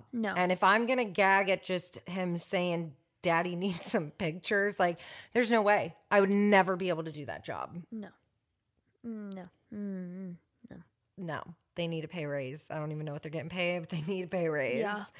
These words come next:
Speaker 2: And they need at least a half year vacation. Taylor pleads guilty to twelve counts of producing child pornography. Again, that's legal term.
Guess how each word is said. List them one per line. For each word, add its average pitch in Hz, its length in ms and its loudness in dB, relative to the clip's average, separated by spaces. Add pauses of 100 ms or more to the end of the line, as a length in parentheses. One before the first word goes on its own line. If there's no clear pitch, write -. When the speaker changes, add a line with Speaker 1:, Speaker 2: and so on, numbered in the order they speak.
(360)
Speaker 2:
And 220 120 4
they 226 100 8
need 233 240 4
at 277 120 4
least 233 220 0
a 208 40 2
half 165 300 -2 (100)
year 151 420 -6 (140)
vacation. - 720 -12 (560)
Taylor 285 680 8
pleads 240 400 -2
guilty 190 500 2
to 185 120 -8
twelve 180 380 2
counts 180 380 0
of 180 120 -4
producing 175 460 -6
child 165 320 -2
pornography. 220 880 -4
Again, 175 320 0
that's 151 260 -6
legal 165 300 -2
term. 160 420 -4